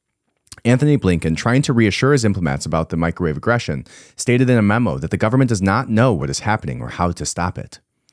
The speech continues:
"Most of the reporting on the subject has portrayed the apparent attacks inaccurately or completely, uh, or incompletely as a new phenomenon and of certain or uncertain origin.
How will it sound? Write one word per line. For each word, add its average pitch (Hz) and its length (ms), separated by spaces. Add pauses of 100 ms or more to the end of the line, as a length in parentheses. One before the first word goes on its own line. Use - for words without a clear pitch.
(280)
"Most 170 320
of 208 60
the 185 100
reporting 143 420
on 90 80
the 76 80
subject 76 400
has 80 120
portrayed 113 380
the 123 100
apparent 117 340
attacks - 340
inaccurately 85 640
or 92 160
completely, 101 640 (540)
uh, 82 260
or 110 160
incompletely 120 680
as 87 160
a 85 160
new 110 280
phenomenon 120 640 (260)
and 107 160
of 95 120
certain 131 460 (640)
or 92 180
uncertain 110 420
origin. 107 380